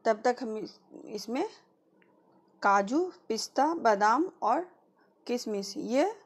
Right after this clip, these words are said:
ड्राई फ्रूट डाल देंगे। अगर आप डालना चाहें तो आप डाल सकते हैं, वरना आप इसे नहीं भी डाल सकते। और हमें चाहिए चीनी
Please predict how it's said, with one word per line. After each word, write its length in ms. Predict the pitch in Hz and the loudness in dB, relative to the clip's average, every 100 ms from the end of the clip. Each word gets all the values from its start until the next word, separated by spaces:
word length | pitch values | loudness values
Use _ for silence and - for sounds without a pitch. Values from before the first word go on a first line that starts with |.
| _ 185 | _ -2
ड्राई 240 | 214 208 | 0 0
फ्रूट 220 | 202 285 | -2 -4
डाल 280 | 214 185 180 | 0 0 0
देंगे। 320 | 202 220 302 - | -6 -6 -8 -4
अगर 220 | 185 226 262 | -4 0 0
आप 200 | 247 240 | 0 0
डालना 300 | 208 202 202 | 2 4 2
चाहें 280 | 233 220 208 | -4 -6 -4
तो 100 | 214 | -4
आप 80 | 190 | -4
डाल 260 | 180 180 180 | -2 -2 -4
सकते 320 | 180 - 254 | -10 -8 -4
हैं, 80 | 285 | -2
वरना 260 | 202 185 | -2 -2
आप 180 | 175 180 | -2 -6
इसे 200 | 190 381 - _ _ _ _ _ _ - | -6 -8 -8 _ _ _ _ _ _ -6
नहीं 220 | 220 294 | 2 2
भी 100 | 190 | 2
डाल 200 | 247 143 | -2 -8
सकते। 340 | - _ - - _ _ _ _ _ _ _ _ _ _ _ | -12 _ -20 -20 _ _ _ _ _ _ _ _ _ _ _
और 220 | - 196 196 _ | -4 -4 -8 _
हमें 120 | 202 214 | -8 -2
चाहिए 260 | 220 214 202 | 2 2 0
चीनी 420 | 220 214 233 | -4 -2 0